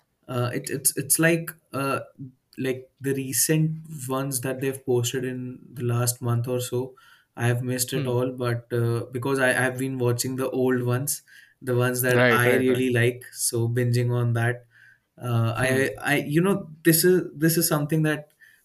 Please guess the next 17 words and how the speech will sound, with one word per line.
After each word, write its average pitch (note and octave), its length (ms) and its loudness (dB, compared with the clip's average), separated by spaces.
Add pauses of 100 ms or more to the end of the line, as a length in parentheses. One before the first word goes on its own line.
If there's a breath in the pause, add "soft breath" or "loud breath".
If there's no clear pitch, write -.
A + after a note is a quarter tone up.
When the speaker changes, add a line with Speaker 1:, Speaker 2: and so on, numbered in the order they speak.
Speaker 1:
people, C#3 720 0
<laughs> - 680 -2
uh, B2 60 -4 (640)
like, B2 220 -4
people B2+ 300 -6
say, B2 280 -2
"Atanu, A#2+ 400 0
this, A#2+ 260 -2
this A#2+ 260 -2
is B2 100 -2
your B2 140 2
problem," A#2+ 520 -2
that B2+ 260 -4 (320 soft breath)
if C3 160 -4
I D#3+ 100 8
like B2 280 4
something, D3+ 600 -2